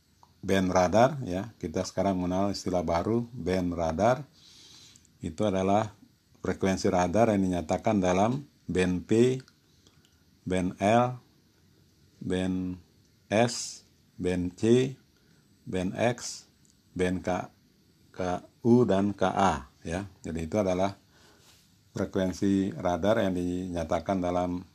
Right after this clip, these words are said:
band. Band P adalah yang re-, frekuensinya paling rendah, kemudian band K A yang frekuensinya paling,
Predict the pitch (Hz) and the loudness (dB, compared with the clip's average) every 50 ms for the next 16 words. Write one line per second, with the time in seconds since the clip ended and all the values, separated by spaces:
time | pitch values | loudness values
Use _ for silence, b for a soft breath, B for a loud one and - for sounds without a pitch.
0 | _ - - 85 85 95 92 80 71 76 80 - _ _ _ _ b b b b | _ -14 -8 -2 0 0 0 0 -2 -6 -8 -14 _ _ _ _ b b b b
1 | b b b b b b b _ - 87 92 92 92 87 87 - 110 117 123 113 | b b b b b b b _ -6 -2 -2 0 0 -2 0 2 4 6 6 6
2 | 98 98 95 101 101 104 101 98 92 92 95 104 - - - 104 92 - 104 95 | 6 4 4 4 4 4 4 4 2 0 0 -2 -4 -2 -2 -2 -2 0 0 -2
3 | 90 - - 98 92 92 92 90 - 92 90 90 90 90 90 87 87 90 98 - | -2 0 0 0 0 0 0 -2 0 0 0 0 0 -2 -2 -4 -6 -8 -12 -18
4 | _ _ _ _ _ _ _ - - 87 82 82 85 101 120 131 - - _ _ | _ _ _ _ _ _ _ -2 -2 0 0 2 4 4 4 2 0 -4 _ _
5 | _ _ _ _ b b b b b b b b b b _ - - 92 87 82 | _ _ _ _ b b b b b b b b b b _ -10 -6 -6 -4 -2
6 | 90 92 95 95 92 87 90 90 87 92 90 - 92 90 87 87 87 - - - | -2 -2 0 0 0 0 0 0 0 -4 -4 -4 -2 -2 0 0 -2 -2 -4 -2
7 | - 101 107 107 104 98 92 92 92 95 95 - 92 87 82 - 98 90 85 - | 2 2 4 4 4 2 0 0 -2 -4 -4 -4 -6 -6 -4 -4 -6 -6 -4 -4
8 | 92 92 92 98 98 98 - 90 87 92 98 104 104 107 113 | -4 -2 0 0 -2 0 -2 -2 0 0 0 -2 -2 -4 -6